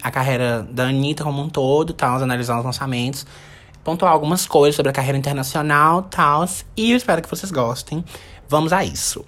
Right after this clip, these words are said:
Bom, Larissa de Macedo Machado, como todos nós sabemos, é o nome da Anitta.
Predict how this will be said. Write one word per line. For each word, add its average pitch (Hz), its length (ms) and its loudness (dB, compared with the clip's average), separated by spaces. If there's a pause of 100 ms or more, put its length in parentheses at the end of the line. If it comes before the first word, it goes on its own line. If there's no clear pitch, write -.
(480)
Bom, 110 460 -4
Larissa 160 640 -2
de 151 100 -8
Macedo 127 400 -8
Machado, 113 600 -8
como 110 200 -10
todos 101 180 -10
nós 104 180 -10
sabemos, 110 340 -10
é 123 60 -2
o 135 40 -2
nome 110 220 -6
da 117 80 -6
Anitta. 117 420 -8